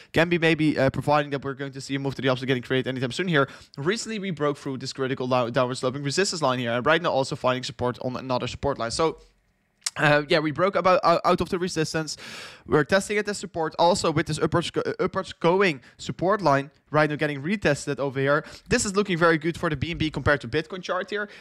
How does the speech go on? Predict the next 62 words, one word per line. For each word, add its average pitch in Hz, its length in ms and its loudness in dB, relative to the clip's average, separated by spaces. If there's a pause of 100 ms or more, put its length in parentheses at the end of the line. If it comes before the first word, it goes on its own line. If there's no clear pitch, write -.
And 220 160 0
I 220 60 2
definitely 196 400 2
think 175 260 -4
that 170 100 -2
we 160 100 -4
can 143 200 -4
be 143 80 -6
seeing 135 340 -8
maybe 123 240 -6
a 123 60 -6
move 117 180 -8
to 123 80 -8
the 123 80 -4
upside - 220 -8
getting 123 160 -8
created. 180 340 -4
And 139 120 -6
besides 180 420 -6
that 170 160 -6
as 147 120 -14
well, 190 300 2 (220)
you 160 80 -16
can 165 100 -2
see 196 180 -8
the 156 120 0
highest 170 260 0
for 170 160 -2
hourly 202 240 0
candle 214 260 -6
close 151 300 -4
over 135 180 -4
here. 135 220 -4 (680)
Of 151 100 -6
course, 170 220 2 (300)
previous 214 360 2
resistance 165 460 -2
right 147 180 6
now 147 100 -2
once 139 200 -2
again 143 140 2
flipping 143 280 -4
into 143 160 -6
support. 202 400 -6 (200)
And 208 120 0
this 262 160 -4
is 185 120 0
definitely 196 320 4
looking 160 260 -4
good 202 180 -6
for 175 140 0
B 151 160 0
N 165 60 0
B 151 120 4
compared 147 360 0
to 135 60 -4
Bitcoin. 139 440 2
This 156 160 2
also 170 260 4
gives 151 180 -8
me 151 180 -10
maybe 185 400 -4